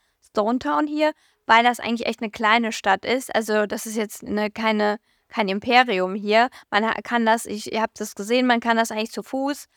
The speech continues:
voll schön von links nach rechts, äh, durchlaufen und es liegt am Meer. So, dann hast du ja schon mal eigentlich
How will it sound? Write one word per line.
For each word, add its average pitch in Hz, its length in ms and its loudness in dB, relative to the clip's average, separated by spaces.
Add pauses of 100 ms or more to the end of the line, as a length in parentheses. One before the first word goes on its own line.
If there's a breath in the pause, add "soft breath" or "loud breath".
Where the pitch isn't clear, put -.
(140)
voll 247 300 0
schön 247 300 -2
von 220 180 -2
links 233 180 -2
nach 220 160 -2
rechts, - 360 -4
äh, - 120 -6
durchlaufen 247 640 2
und 208 120 -2
es 226 140 -6
liegt 226 220 -6
am 208 140 -2
Meer. 254 400 2 (320)
So, 226 240 -2
dann 214 220 2
hast 254 180 -2
du 254 40 -2
ja 240 140 0
schon 233 220 -2
mal 226 180 2
eigentlich 220 560 -2